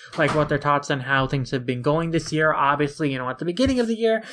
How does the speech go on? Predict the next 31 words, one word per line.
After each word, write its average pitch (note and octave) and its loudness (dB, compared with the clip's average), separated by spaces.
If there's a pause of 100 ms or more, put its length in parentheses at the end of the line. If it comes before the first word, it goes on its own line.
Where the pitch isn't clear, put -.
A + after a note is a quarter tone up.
(140)
it A3+ 2
seemed D4 2
things C#4 2
were B3+ 2
going A#3 2
pretty A3+ 0
well. D#3 2
Like, C3 0
sales F3 -2
were E3+ -2
really D#3+ 0
strong E3 -2
in C#3 0
both D3+ -2
print D#3 -4
and C3 -4
digital. C#3 0
A C3 0
lot C3+ 2
of C3 -4
new C#3 -4 (260)
manga D#3 -2
were D3 0
being C#3 -2
licensed C#3+ -2
and A#2+ -6
published, C3+ 0
and C3 -4
there B2+ -2
were C3 -4
new C#3 0